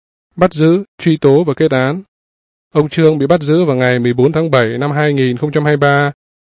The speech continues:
Mười ba ngày sau, Viện Kiểm sát thành phố Tam Hà phê chuẩn lệnh bắt giữ ông, và chỉ một tháng sau khi nhận trường hợp này từ cảnh sát, vào ngày hai mươi bảy tháng mười,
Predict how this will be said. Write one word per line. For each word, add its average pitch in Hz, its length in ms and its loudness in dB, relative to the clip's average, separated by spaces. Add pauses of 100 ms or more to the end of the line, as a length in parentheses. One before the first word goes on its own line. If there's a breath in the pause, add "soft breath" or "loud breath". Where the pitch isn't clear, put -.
(140)
Mười 135 120 2
ba 160 160 4
ngày 139 160 0
sau, 151 340 0 (260)
Viện 147 100 0
Kiểm 127 180 -2
sát 185 220 0
thành 135 140 -2
phố 143 180 0
Tam 160 220 0
Hà 123 460 -2
phê 156 140 0
chuẩn 123 220 0
lệnh 135 140 0
bắt 165 140 0
giữ 156 160 0
ông, 156 260 2 (300)
và 131 80 -2
chỉ 123 180 -2
một 117 120 -2
tháng 143 180 -2
sau 156 220 0
khi 156 100 0
nhận 147 160 0
trường 127 180 0
hợp 123 140 0
này 120 240 0
từ 120 80 -6
cảnh 113 200 -4
sát, 180 300 -2 (340)
vào 131 140 0
ngày 123 380 0
hai 160 120 -2
mươi 156 120 0
bảy 117 180 0
tháng 147 200 -2
mười, 127 300 2